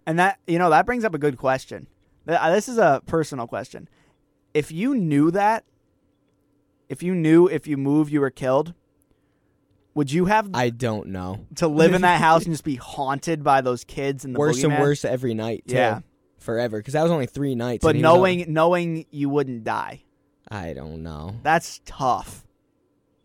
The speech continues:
Speaker 1: I would
Speaker 2: I'd,
Speaker 1: invite
Speaker 2: I'd
Speaker 1: so
Speaker 2: probably,
Speaker 1: many friends over,
Speaker 2: I'd
Speaker 1: dude.
Speaker 2: probably just become insane.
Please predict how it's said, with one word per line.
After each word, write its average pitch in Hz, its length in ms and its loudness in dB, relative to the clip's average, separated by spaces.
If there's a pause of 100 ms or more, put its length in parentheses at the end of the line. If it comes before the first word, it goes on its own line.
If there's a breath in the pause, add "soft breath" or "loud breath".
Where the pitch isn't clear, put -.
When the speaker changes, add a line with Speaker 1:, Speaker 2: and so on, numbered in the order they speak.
(180)
Speaker 1:
I 160 140 4
would 208 120 4
Speaker 2:
I'd, 202 80 2
Speaker 1:
invite 160 320 2
Speaker 2:
I'd 147 80 2
Speaker 1:
so 127 60 -2
Speaker 2:
probably, 156 180 4
Speaker 1:
many 160 180 0
friends 135 360 -4
over, 143 220 0
Speaker 2:
I'd 147 60 2
Speaker 1:
dude. 151 100 2
Speaker 2:
probably 135 260 2
just 120 220 -8
become 123 340 -8
insane. 107 760 -8